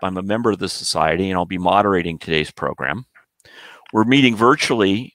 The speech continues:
out of concern for everyone's health and safety, and we look forward to being able to resume our in-person meetings when it's safe to do so. But in the meantime, we're grateful to be able to connect with each other on Sundays via our YouTube channel.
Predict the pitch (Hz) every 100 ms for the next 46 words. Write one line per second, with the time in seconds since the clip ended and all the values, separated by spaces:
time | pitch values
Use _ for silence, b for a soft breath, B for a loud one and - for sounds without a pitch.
0 | - 95 92 104 92 107 104 98 101 101
1 | 98 90 117 98 - 87 - 110 123 -
2 | 78 95 98 92 95 - 110 104 98 95
3 | 92 90 92 90 85 85 95 92 85 92
4 | 110 104 95 - 82 85 85 85 87 -
5 | _ 90 87 - 85 85 85 92 120 -
6 | 76 76 101 B B B B B B -
7 | 113 123 123 170 185 123 104 104 101 110
8 | 113 101 101 98 95 95 - 107 98 -
9 | 101 87 - 87 87 87 87 113 104 87
10 | 82 - 85 87 85 85 87 92 87 73
11 | - 76 - -